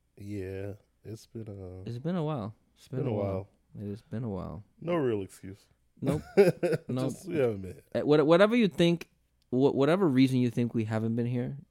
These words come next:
Speaker 2: yes.
Speaker 1: Let's, let's,
Speaker 2: <laughs>
Speaker 1: let's stick with that for the ease of your
Speaker 2: Yes.
Speaker 1: comfort.
Speaker 2: Yes.
Speaker 1: For the comfort in your mind,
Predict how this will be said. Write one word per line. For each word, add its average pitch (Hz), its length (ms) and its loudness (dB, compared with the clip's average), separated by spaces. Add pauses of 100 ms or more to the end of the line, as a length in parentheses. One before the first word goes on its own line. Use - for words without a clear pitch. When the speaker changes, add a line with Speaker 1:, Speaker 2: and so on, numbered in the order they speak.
Speaker 2:
yes. - 380 -4 (300)
Speaker 1:
Let's, 120 240 -6
let's, 135 340 -2 (220)
Speaker 2:
<laughs> - 240 0
Speaker 1:
let's 147 220 0
stick - 200 -2
with 127 120 0
that 113 140 2
for 120 100 -6
the 107 200 -6
ease 123 200 -6
of 117 60 -2
your 113 120 4
Speaker 2:
Yes. 82 100 0
Speaker 1:
comfort. 104 340 -8 (140)
Speaker 2:
Yes. - 340 -8
Speaker 1:
For 117 60 -8
the - 80 -14
comfort 139 320 -4
in 120 80 -2
your 135 160 -2
mind, 156 380 -4